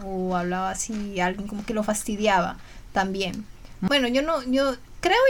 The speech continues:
Speaker 1: en, no, no creo mucho, o sea, como que yo soy más de, yo sé que sí hay cosas extrañas, así paranormales y hay energías, ¿no?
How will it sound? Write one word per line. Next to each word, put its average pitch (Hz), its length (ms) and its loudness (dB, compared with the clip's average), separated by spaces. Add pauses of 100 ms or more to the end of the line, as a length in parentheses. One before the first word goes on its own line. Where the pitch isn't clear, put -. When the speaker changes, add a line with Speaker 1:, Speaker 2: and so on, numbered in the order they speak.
Speaker 1:
en, 262 160 0
no, 349 160 4
no 427 140 2
creo 466 260 6
mucho, 226 240 4
o 180 40 -2
sea, 208 240 2
como 208 200 -4
que 226 120 -6
yo 233 120 0
soy 294 160 -2
más 285 200 0
de, 262 360 2
yo 240 100 0
sé 330 140 0
que 320 120 -4
sí 277 220 2
hay 247 180 6
cosas 247 440 0
extrañas, 190 680 0
así 202 440 -4 (320)
paranormales 196 1000 2
y 180 360 -4 (600)
hay 208 260 4
energías, 220 680 4
¿no? 214 240 -2